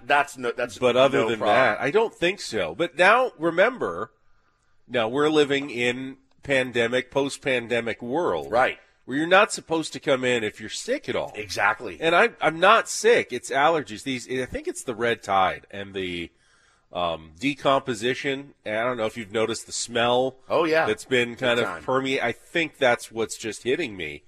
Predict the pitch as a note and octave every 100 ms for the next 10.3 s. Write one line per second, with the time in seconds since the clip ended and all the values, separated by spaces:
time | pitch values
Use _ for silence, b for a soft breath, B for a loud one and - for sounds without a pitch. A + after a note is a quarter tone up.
0 | b b b b - G2+ G2 G2 G2+ A2+
1 | A2+ A2+ G#2+ - G#2 G2 G#2+ A#2+ F#2 F#2
2 | E2 D2+ - - G2 E2+ F2 F2+ F2 -
3 | F2+ F2 - F2+ - F#2 E2+ E2+ - G#2
4 | G2 F#2+ - F#2+ F#2 F#2 F#2+ E2+ A2+ B2
5 | B2 D2 - E2+ D#2+ - b b b b
6 | b - G#2+ G#2 F#2 A#2+ C#3+ - A#2 D3+
7 | C#3 - F3+ G3+ A2+ G2 - G3+ A3 -
8 | A#2 G2+ B2 B2+ C#3 D#3 F#3+ A#3 A#3+ C#3
9 | F#3 A3 G#2+ G#2 G#2 F2+ - - F#3+ D3
10 | G2 A2+ F3+